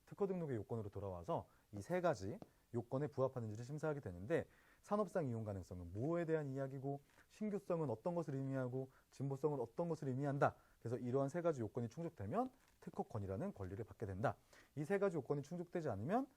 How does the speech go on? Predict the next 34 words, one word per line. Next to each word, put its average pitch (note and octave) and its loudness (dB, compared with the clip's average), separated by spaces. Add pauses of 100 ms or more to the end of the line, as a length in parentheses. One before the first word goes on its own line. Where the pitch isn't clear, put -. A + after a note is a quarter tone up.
(140)
특허권이라는 C#3+ 2
권리를 A2 2
받게 A#2+ 0
되지 B2 0
못하고 B2+ 2 (320)
받게 E3 2
되지 F3 4
못했을 C#3 0 (100)
때 A#3+ 6 (240)
특허를, A#3 6 (440)
특허권을 G#3 2
청구한 C4+ 4
사람은 C3 0
특허를, G3+ 2 (100)
특허의 G3+ 0
심사를 G#3+ -2
요청한 C#3+ 0
사람, G#2 -6 (180)
즉 A2 -6 (140)
출원권자죠. E3 0
출원자. G#3 -2 (640)
특허 A#3+ -4
출원자는 G3 0 (120)
어떠한 E3+ 4
행동을 G3+ 2
할 G#3 0
수가 G#3 2
있다. B2+ 6 (460)
그리고 D3 0
그 D3 4
행동을 E3 2
했을 - -6
때 B3+ 4 (260)
특허청은 A#3+ 2